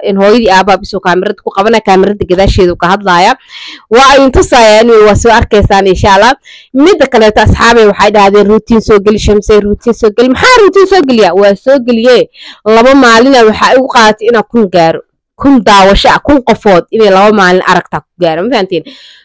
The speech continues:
Wixii marka haddii ma arkin oo dadkii ay xiiseynayaan waa soo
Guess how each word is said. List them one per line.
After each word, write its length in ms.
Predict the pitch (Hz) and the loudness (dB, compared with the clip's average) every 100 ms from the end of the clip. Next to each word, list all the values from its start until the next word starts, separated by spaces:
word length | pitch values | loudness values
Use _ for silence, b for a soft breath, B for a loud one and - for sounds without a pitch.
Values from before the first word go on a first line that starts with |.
| - | -6
Wixii 240 | 339 370 | -4 0
marka 260 | 349 392 311 | 2 0 0
haddii 280 | 247 240 320 | 0 0 -2
ma 100 | 294 | 0
arkin 240 | 269 285 | -2 0
oo 80 | 254 | 0
dadkii 460 | 240 269 - 208 185 | 0 -4 -4 -4 -2
ay 120 | 214 | -2
xiiseynayaan 600 | - 214 247 247 226 214 | -2 -4 0 0 0 2
waa 80 | 202 | 0
soo 200 | - 233 | 0 -2